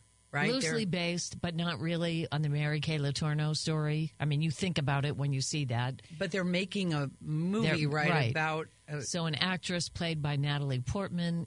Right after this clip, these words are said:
Speaker 2: is going to portray the Mary Kay figure, and she goes and visits Mary Kay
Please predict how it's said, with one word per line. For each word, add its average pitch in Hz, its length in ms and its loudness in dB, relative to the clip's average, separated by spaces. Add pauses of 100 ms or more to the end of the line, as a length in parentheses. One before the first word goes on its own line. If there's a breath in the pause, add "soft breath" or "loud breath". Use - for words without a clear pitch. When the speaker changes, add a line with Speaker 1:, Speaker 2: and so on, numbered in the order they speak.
Speaker 2:
is 135 140 0
going 139 380 0
to 127 340 0
portray 147 800 -2 (460 loud breath)
the 135 80 2
Mary 135 280 2
Kay 139 320 0
figure, 139 420 0
and 127 140 2
she 135 140 0
goes 123 260 2
and 131 100 2
visits 175 400 -2
Mary 123 300 0
Kay 120 520 0